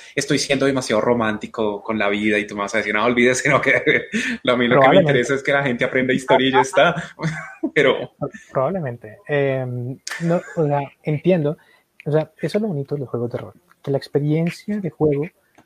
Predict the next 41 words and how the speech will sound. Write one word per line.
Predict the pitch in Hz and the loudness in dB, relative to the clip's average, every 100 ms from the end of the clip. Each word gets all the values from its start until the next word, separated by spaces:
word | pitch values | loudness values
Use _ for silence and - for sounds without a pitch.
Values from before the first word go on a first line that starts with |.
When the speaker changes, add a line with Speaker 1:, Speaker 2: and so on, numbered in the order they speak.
| _ _ | _ _
Speaker 2:
eh, | 143 131 127 | -6 -4 -4
varía | 135 127 139 175 | 0 0 2 0
de, | 165 - | -2 -6
de | 135 139 | -8 -6
acuerdo | - 135 | -6 -4
a | |
la | 147 | -6
persona. | 123 - 110 101 _ | -6 -8 -8 -12 _
Y | - | -10
cada | 147 147 156 | -2 0 0
persona, | 151 - 123 120 | -4 -6 -8 -2
cada | 151 | 0
integrante, | 185 185 135 139 135 120 | 0 2 2 2 -2 -8
incluso | 120 139 139 135 | -8 -2 -2 -2
de | 120 | -4
la | |
misma | 123 135 180 | -6 -8 -8
campaña, | 165 202 196 | -6 -4 -6
puede | 165 131 127 | -6 -6 -4
llevarse | 123 117 113 - 135 131 _ | -2 -4 -4 -6 -8 -8 _
una | - 156 143 | -4 -4 -4
idea | 135 135 127 127 | -4 -4 -4 -4
diferente | 120 117 113 113 _ _ _ _ _ - | -6 -6 -8 -14 _ _ _ _ _ -8
de | 135 143 - _ - - | -4 -4 -6 _ -18 -6
lo | 127 | -4
que | - | -4
está | - 117 107 _ _ | -8 -8 -10 _ _
viviendo, | 131 160 247 123 _ | -2 0 0 -4 _
de | 127 | -18
lo | |
que | - | -14
está | - | -10
jugando. | 120 113 98 _ _ _ _ - _ _ | -8 -8 -12 _ _ _ _ -20 _ _
Entonces, | - 131 175 175 _ _ _ _ _ _ _ _ _ _ | -6 -2 0 -2 _ _ _ _ _ _ _ _ _ _
mi | 175 170 147 | 2 2 2
sueño | - - - 214 233 147 156 - _ _ _ _ _ _ | -2 -8 0 2 2 0 -4 -8 _ _ _ _ _ _
con | - 131 | -10 -8
este, | 131 - 156 156 151 | -8 -6 -4 -2 -4
con | 139 | -8
este | - - | -8 -6
juego | 156 139 135 151 | -2 -2 -4 -10